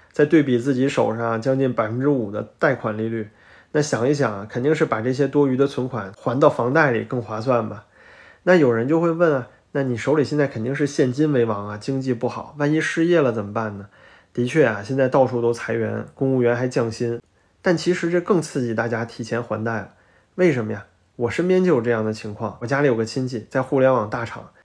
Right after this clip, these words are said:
今年的奖金啊都发不出来了，他现在就正在排队还贷。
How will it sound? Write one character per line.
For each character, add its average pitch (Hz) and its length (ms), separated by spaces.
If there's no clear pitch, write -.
今 196 160
年 160 180
的 180 80
奖 110 220
金 156 260
啊 107 180
都 127 120
发 120 200
不 117 80
出 110 140
来 98 220
了， 101 160
他 - 160
现 180 220
在 135 120
就 123 140
正 131 160
在 120 120
排 117 220
队 123 140
还 110 240
贷。 110 220